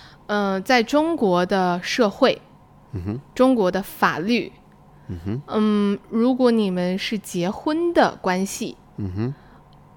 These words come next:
Speaker 1: 那这个法律会更保护，protect，保护，呃，这个孩子的一些权利啊，rights，还有，
Speaker 2: 嗯哼。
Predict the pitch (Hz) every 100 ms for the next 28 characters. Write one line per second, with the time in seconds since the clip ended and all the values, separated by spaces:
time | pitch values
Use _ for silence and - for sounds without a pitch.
0 | - 226 214 196 214 214 - - 175 -
1 | 208 208 196 226 190 170 120 - - -
2 | - - - - - 294 240 202 196 -
3 | - 247 - - 202 - 214 - - -
4 | - 165 - 254 214 190 - - - -
5 | - - 180 - 208 202 - 185 175 -
6 | 165 - 127 95 95 185 - - 175 160
7 | 117 - - - - - - 185 165 185
8 | 220 202 180 175 175 180 175 175 175 -
9 | - - - 170 175 - -